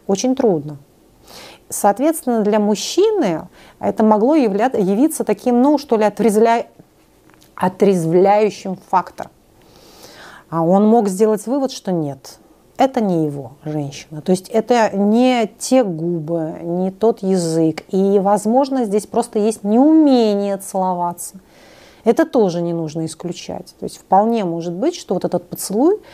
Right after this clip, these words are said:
какой-то несуразный, неритмичный, слишком много языка, слишком жесткие губы, слишком мало языка.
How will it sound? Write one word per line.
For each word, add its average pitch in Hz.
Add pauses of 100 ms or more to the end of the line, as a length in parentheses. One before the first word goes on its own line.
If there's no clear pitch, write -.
(200)
какой-то 180
несуразный, 175
неритмичный, 185 (180)
слишком 262
много 254
языка, 175
слишком 208
жесткие 214
губы, 160
слишком 285
мало 208
языка. 175